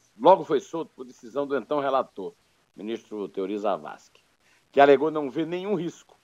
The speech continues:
dele continuar tendo acesso às contas que mantinha no exterior. Só que os policiais e procuradores encarregados da investigação descobriram que ele fez exatamente o que eles temiam.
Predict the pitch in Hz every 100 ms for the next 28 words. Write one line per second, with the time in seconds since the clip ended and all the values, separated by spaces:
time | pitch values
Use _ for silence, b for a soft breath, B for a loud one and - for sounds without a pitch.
0 | _ _ _ _ _ _ _ - 113 110
1 | 123 123 117 107 117 110 95 87 113 107
2 | - 120 - 104 - 113 113 113 - 113
3 | 98 113 110 - 110 80 - _ _ b
4 | b b - - 202 208 202 - 190 175
5 | 156 135 120 127 135 135 131 160 139 131
6 | 123 123 117 113 120 123 123 147 143 165
7 | 151 - 143 160 190 196 202 - 196 185
8 | 175 185 214 214 175 190 202 214 196 -
9 | - 156